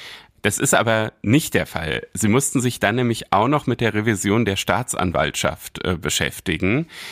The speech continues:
Es ist ja erstmal so ein bisschen verwirrend, ähm, weil man denkt, na ja, wenn der Boateng doch schon alles zu Fall gebracht hat, warum machen die das noch? Hintergrund ist, dass die Revision des Angeklagten ein vor dem neuen Tatgericht, also vor dieser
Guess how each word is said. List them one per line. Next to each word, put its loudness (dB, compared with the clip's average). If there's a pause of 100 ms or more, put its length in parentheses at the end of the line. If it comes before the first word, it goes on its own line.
(160)
Es -6
ist 2
ja 4
erstmal 0
so 0
ein 4
bisschen 0
verwirrend, 0
ähm, 2
weil 2
man 0
denkt, -2
na 0
ja, 0
wenn 0
der 0
Boateng 0
doch 0
schon -2
alles 0
zu -4
Fall 0
gebracht -4
hat, -2
warum 0
machen 0
die -2
das -2
noch? 0 (460)
Hintergrund 2
ist, -2 (360)
dass -2
die 0
Revision 2
des -2
Angeklagten 0 (120)
ein 2
vor 2
dem 2
neuen 2
Tatgericht, -2
also 0
vor 0
dieser 0